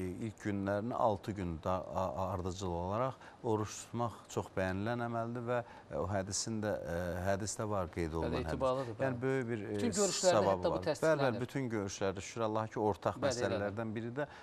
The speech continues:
Speaker 1: bu altı gün orucunu tutmaqdır. Kimin, əlbəttə, bu vacib deyil, amma kimin qəza orucu varsa, o həmin günlər qəza niyyəti ilə oruç
Speaker 2: O
Speaker 1: tutsun
Speaker 2: altı
Speaker 1: və
Speaker 2: günü
Speaker 1: inşallah o
Speaker 2: qəza
Speaker 1: günün
Speaker 2: olaraq.
Speaker 1: savablarına da nail olarlar
Speaker 2: İnşallah.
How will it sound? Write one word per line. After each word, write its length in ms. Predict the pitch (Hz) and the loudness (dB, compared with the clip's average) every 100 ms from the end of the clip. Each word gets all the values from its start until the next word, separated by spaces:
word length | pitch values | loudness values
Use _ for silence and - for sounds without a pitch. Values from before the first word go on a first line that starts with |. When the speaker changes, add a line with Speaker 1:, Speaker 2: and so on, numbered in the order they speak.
| - | -2
Speaker 1:
bu 80 | 156 | 4
altı 280 | 139 120 135 | 4 4 -6
gün 240 | 123 117 | -4 -4
orucunu 400 | 101 101 101 107 | 0 0 0 -4
tutmaqdır. 500 | 95 - 120 120 131 - | -6 -4 0 0 -2 -8
Kimin, 300 | - 156 151 | -6 -2 0
əlbəttə, 380 | 139 131 - 127 | 0 -2 -4 -4
bu 120 | 120 | 6
vacib 340 | 113 104 110 - - | 6 6 0 -2 0
deyil, 340 | 123 139 156 - - - | 2 2 -4 -8 -14 -2
amma 220 | 143 135 | 0 2
kimin 280 | - 165 165 | 0 -2 0
qəza 380 | 147 127 131 127 | 4 4 4 2
orucu 400 | 117 104 113 113 | 2 -2 -4 2
varsa, 420 | 139 131 - 160 - - - | 2 2 -2 -4 -4 -8 -2
o 100 | 131 | 0
həmin 240 | 135 143 131 | 0 0 -2
günlər 280 | 131 156 | -2 -2
qəza 380 | 151 123 110 107 | 2 2 4 0
niyyəti 300 | 92 82 - | 2 0 -2
ilə 40 | 82 | -2
oruç 200 | 87 90 | -2 -2
Speaker 2:
O 40 | |
Speaker 1:
tutsun 120 | - | 0
Speaker 2:
altı 240 | 143 139 151 | 4 4 4
Speaker 1:
və 20 | |
Speaker 2:
günü 60 | 139 | 0
Speaker 1:
inşallah 400 | 147 143 156 151 | 2 2 2 4
o 60 | 170 | 4
Speaker 2:
qəza 80 | 117 | 2
Speaker 1:
günün 120 | 151 | 0
Speaker 2:
olaraq. 120 | 160 | 0
Speaker 1:
savablarına 760 | - 139 131 120 127 127 135 135 | 0 2 2 2 0 2 -2 -4
da 120 | 143 - - | -8 -8 0
nail 220 | 92 90 | 0 2
olarlar 280 | 82 82 160 | -2 -2 -4
Speaker 2:
İnşallah. 420 | 151 135 113 | -2 0 0